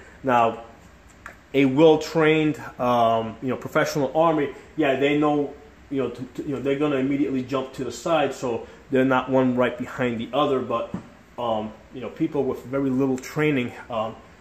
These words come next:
you know, who start taking fire, there's a good chance that they're gonna panic and just gonna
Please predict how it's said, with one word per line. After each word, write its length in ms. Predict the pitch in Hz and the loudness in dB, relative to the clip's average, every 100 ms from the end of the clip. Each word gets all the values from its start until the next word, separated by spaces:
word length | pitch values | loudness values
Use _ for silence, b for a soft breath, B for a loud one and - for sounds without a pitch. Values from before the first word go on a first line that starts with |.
| - | -10
you 80 | 139 | -8
know, 60 | - | -4
who 140 | 160 | -6
start 440 | - - 151 - | -6 2 2 2
taking 380 | - 156 147 131 | 0 0 2 -4
fire, 400 | 127 156 147 131 | 0 2 4 4
there's 160 | 131 127 | 4 0
a 40 | |
good 140 | 139 139 | -2 -2
chance 240 | 147 131 | -2 -2
that 100 | 123 | -2
they're 80 | 131 | -2
gonna 200 | 131 117 | 0 -2
panic 440 | - 147 143 117 | -4 -2 0 -2
and 100 | 123 | -6
just 200 | 113 - | -8 -8
gonna 200 | 127 117 | -6 -6